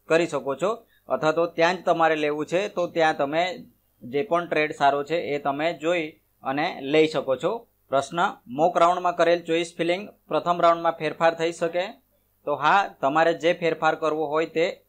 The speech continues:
થઈ શકશે. એટલે પ્રથમ રાઉન્ડનો જ્યારે પણ ચોઇસ ફિલિંગ આવશે તો ત્યારે તમે મોક રાઉન્ડમાં જે કરેલી છે એ ચોઇસ રહેશે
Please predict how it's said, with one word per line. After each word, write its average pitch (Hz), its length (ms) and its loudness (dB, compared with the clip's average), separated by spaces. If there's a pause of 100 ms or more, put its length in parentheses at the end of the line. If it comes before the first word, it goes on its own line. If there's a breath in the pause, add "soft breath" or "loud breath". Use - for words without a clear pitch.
(160)
થઈ 151 140 -4
શકશે. 151 340 -4 (500)
એટલે 143 240 0
પ્રથમ 170 420 0
રાઉન્ડનો 160 380 0
જ્યારે 147 260 4
પણ 175 200 -4
ચોઇસ 156 300 -4
ફિલિંગ 139 240 -8
આવશે 131 320 -2
તો 208 140 -8
ત્યારે 143 320 0
તમે 143 240 -4
મોક 147 240 -6
રાઉન્ડમાં 147 400 -2
જે 143 120 -4
કરેલી 143 320 -4
છે 139 100 -10
એ 123 200 -6
ચોઇસ 139 280 -8
રહેશે 127 440 -4